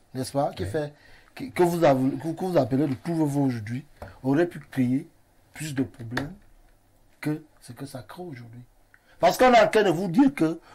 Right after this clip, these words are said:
Speaker 1: Onana a pris une position ouverte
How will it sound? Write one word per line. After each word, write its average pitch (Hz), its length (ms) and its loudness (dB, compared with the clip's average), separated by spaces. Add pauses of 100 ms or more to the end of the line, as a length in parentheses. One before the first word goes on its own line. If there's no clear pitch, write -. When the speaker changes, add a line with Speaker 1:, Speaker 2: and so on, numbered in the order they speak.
(120)
Speaker 1:
Onana 175 480 4
a 202 120 6
pris 196 420 -6
une 202 200 -6
position 147 680 0
ouverte 175 640 4